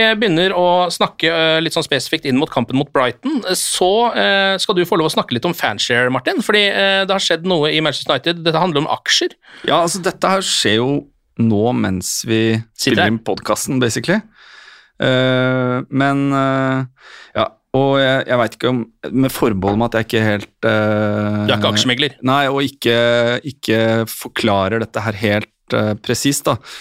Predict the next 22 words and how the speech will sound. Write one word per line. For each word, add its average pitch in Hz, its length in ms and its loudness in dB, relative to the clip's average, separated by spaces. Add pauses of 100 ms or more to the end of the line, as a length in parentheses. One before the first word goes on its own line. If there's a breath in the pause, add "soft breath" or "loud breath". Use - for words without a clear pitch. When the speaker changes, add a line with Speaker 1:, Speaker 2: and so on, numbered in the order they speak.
(280 loud breath)
Speaker 2:
Eh, 117 380 2
jeg 120 100 -4
kan 117 200 0
jo, 123 280 0 (340)
bare 113 320 0
som 120 140 -2
en 120 120 2
disclaimer, 98 540 0
så 135 140 -6
kan 113 240 0
be-, 113 160 0
folk - 340 -4
som - 140 -4
er 107 160 0
interessert, 104 400 -4 (160)
eh, 110 140 0
gå 104 100 -2
inn 95 80 2
og 101 80 0
sjekke - 480 -4
Twitter-kontoen - 720 -4
til 101 400 -2